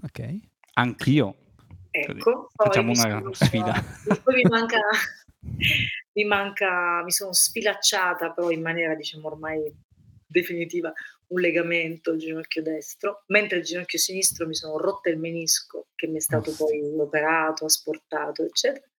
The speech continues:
Speaker 3: Poi c'ho qualche ernietta qua e là, alle parti
Speaker 1: Ah.
Speaker 3: molli,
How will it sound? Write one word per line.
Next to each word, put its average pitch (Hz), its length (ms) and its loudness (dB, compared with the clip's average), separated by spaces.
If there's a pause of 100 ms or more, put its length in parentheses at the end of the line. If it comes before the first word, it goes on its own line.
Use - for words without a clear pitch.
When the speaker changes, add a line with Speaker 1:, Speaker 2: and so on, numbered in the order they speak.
(520)
Speaker 3:
Poi 240 120 4
c'ho 196 140 2
qualche 175 280 4
ernietta 185 1080 0
qua 170 140 2
e 170 60 2
là, 180 520 0
alle 170 220 2
parti 160 380 0
Speaker 1:
Ah. 147 140 -4
Speaker 3:
molli, 139 300 2